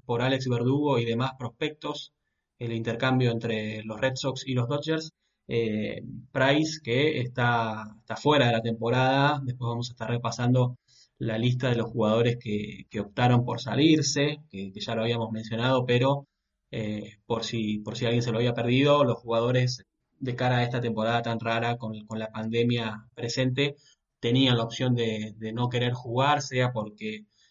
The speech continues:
querían proteger a, a su familia o porque tenían alguna enfermedad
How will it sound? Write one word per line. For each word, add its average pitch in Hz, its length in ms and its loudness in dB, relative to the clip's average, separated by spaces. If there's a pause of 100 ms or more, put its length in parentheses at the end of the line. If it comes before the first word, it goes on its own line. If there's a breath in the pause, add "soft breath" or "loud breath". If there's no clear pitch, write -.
querían 117 320 -4
proteger 110 480 -4
a, 107 180 -2
a - 200 -12
su - 160 -14
familia 165 720 0
o 123 180 4
porque 117 280 -6
tenían 117 300 -2
alguna 117 280 -2
enfermedad 117 560 -6